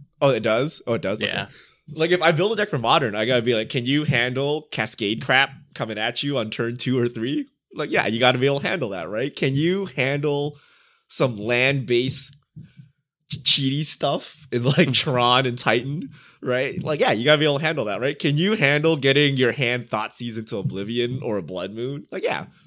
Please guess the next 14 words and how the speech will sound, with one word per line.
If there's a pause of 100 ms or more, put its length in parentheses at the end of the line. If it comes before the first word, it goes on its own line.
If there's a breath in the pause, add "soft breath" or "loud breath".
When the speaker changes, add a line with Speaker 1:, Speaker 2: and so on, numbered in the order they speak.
(100)
Speaker 1:
Can
you
handle
your
opponent
fogging
on
turn
four
and
drawing
Speaker 2:
Mm.
Speaker 1:
three
cards?